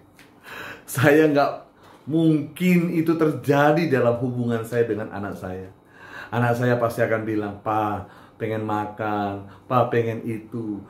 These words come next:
Dad, please, mau es krim dong." Saudara, selagi masih dapat saya mengerti dan masuk akal, saya akan memenuhinya. Tetapi kalau sampai satu kali anak saya bilang,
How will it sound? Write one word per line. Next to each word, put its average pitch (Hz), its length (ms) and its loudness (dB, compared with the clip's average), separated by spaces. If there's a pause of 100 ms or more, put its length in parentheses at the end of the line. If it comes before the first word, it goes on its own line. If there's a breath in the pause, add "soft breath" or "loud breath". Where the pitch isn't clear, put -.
(220 loud breath)
Dad, 131 640 0 (160)
please, 156 640 4 (160)
mau 139 160 -8
es 139 160 -6
krim 143 400 -6
dong." 139 400 -2 (640 loud breath)
Saudara, 127 1040 0 (400)
selagi 147 800 2
masih 127 560 -4 (420)
dapat 107 480 -6
saya 104 220 -4
mengerti 117 560 -2
dan 110 240 0
masuk - 260 -8
akal, 107 380 -8
saya - 320 -4
akan 120 240 2
memenuhinya. 95 640 -4 (800 loud breath)
Tetapi 110 320 -2
kalau 117 160 4
sampai 113 320 -2
satu 117 240 -2
kali 117 240 0
anak 107 320 -4
saya 110 240 -2
bilang, 107 240 -6